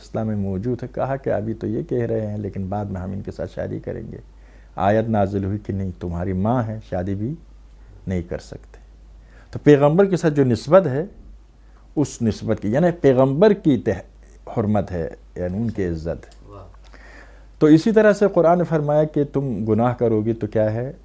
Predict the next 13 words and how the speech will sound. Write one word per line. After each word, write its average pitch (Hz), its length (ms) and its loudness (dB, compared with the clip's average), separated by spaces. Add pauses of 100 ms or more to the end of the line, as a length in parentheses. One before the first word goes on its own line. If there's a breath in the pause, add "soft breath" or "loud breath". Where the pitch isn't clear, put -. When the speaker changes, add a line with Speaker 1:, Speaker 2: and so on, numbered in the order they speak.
(120)
Speaker 1:
تمہاری 87 420 -6 (680 soft breath)
عذاب 107 340 2
برابر 98 340 0 (160)
دگنی 101 300 -4
ہوگی، 90 280 -6 (880 soft breath)
نیک 107 240 2
کام 95 200 0
کرو 90 280 -4
گی 80 80 -8
تو - 140 -14
ثواب 90 360 0 (120)
برابر 90 460 -8
دگنی۔ 87 440 -8